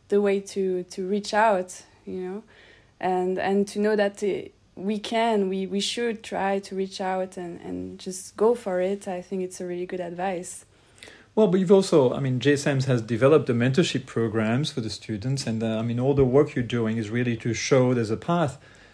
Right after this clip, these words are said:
Speaker 2: for these students, and that that path is not necessarily a straight line, but it's just a, a path that's made up of people that you can meet, uh, get to know, and, and with all the meetings that you organize and things like that, I think that this is,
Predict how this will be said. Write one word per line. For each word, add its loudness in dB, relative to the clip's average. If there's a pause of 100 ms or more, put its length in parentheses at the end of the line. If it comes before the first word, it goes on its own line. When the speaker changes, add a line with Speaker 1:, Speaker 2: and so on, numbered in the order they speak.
(100)
Speaker 2:
for -4
these -2
students, -2
and -2
that -2
that -2
path -4
is -6 (460)
not 0
necessarily 0
a -6
straight 0
line, 0
but -4
it's -4
just -4
a, -2 (180)
a -8
path -2
that's -4
made 2
up -2
of -10
people -4
that -8
you -8
can -8
meet, -4 (520)
uh, -4
get 0
to -2
know, 2
and, 0
and -4
with -2
all 4
the 0
meetings -2
that -6
you -2
organize 0
and -6
things -8
like -4
that, -4
I -4
think -6
that -10
this -4
is, -6